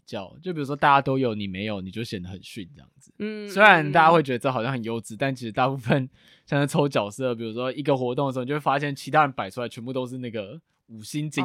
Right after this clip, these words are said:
Speaker 1: 卡，
Speaker 2: 哦，
Speaker 1: 然后你就没有了。
Speaker 2: 然后你就会开始，然后不是还说什么海报之类的吗？
Speaker 1: 对，对，
Speaker 2: 就很喜欢晒这样子。
Speaker 1: 对。对啊，
Speaker 2: 对。
Speaker 1: 当然也有一种玩家就是我无氪我要打赢别人，但现在的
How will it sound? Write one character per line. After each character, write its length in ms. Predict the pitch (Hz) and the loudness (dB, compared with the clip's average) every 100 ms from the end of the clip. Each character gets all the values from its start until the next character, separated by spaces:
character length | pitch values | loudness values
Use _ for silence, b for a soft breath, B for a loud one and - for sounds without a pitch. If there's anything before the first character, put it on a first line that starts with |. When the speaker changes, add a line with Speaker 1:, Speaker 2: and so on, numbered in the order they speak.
| 180 | -4
Speaker 1:
卡， 180 | - | -6
Speaker 2:
哦， 220 | 180 - - | -8 -10 -6
Speaker 1:
然 80 | 123 | -4
后 140 | 135 | -2
你 180 | 208 220 | -2 -4
就 60 | |
没 80 | 214 | -4
有 60 | 220 | -4
了。 0 | |
Speaker 2:
然 0 | |
后 20 | |
你 60 | 208 | -4
就 0 | |
会 40 | |
开 160 | 214 196 | -4 -4
始， 300 | 190 175 - | -6 -16 -8
然 140 | 220 | -2
后 60 | 269 | -2
不 120 | 269 | -2
是 60 | 285 | -2
还 160 | 240 | -2
说 160 | 233 269 | -2 -8
什 80 | 214 | -8
么 100 | 175 | -8
海 280 | - 156 | -4 -4
报 360 | 156 226 196 180 | -4 -2 -2 -2
之 220 | 165 175 | -10 -16
类 220 | 185 185 | -14 -12
的 80 | 165 | -6
吗？ 200 | 127 117 | -2 -2
Speaker 1:
对， 260 | 113 113 110 | -2 -4 -4
对， 20 | |
Speaker 2:
就 80 | 220 | -2
很 120 | 214 | -2
喜 80 | 208 | -2
欢 160 | 165 | -4
晒 400 | - - 196 156 | -6 -4 -2 -2
这 120 | 156 165 | -6 -12
样 120 | 147 131 | -14 -18
子。 120 | - - - - | -20 -20 -20 -12
Speaker 1:
对。 100 | 120 | -10
对 20 | |
啊， 140 | 101 - | -10 -6
Speaker 2:
对。 80 | |
Speaker 1:
当 140 | - 254 | 2 4
然 120 | 226 | 6
也 80 | 180 | 6
有 140 | 170 | 6
一 60 | 180 | 6
种 260 | 151 123 | 2 0
玩 200 | 113 117 | -4 -6
家 180 | 127 139 | -2 -2
就 60 | 143 | -2
是 60 | |
我 180 | 139 113 | -4 -4
无 200 | 98 131 | -6 -8
氪 180 | 143 160 | 0 2
我 60 | 120 | 2
要 80 | |
打 220 | 127 104 98 | 0 -4 -6
赢 120 | 101 | -12
别 160 | 107 104 | -10 -10
人， 100 | 104 | -6
但 160 | 147 | -8
现 240 | 156 170 143 | -6 -6 -2
在 220 | 143 127 | -2 -2
的 320 | 110 107 110 | -4 -8 -14